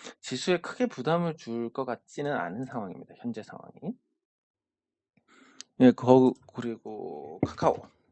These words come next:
예, 카카오도 비슷한 상황인데 카카오는 오버슈팅이 나왔기 때문에 시세가 끝났습니다. 다시 저 자리까지 회복하기는 어렵지만 그래도 이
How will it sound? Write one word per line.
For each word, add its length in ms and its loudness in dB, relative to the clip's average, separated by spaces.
예, 220 2
카카오도 760 12
비슷한 360 4
상황인데 720 4
카카오는 640 10
오버슈팅이 640 8
나왔기 420 8
때문에 220 0
시세가 380 -6
끝났습니다. 600 2
다시 540 2
저 240 2
자리까지 520 -4
회복하기는 520 0
어렵지만 720 -2
그래도 360 -2
이 360 -2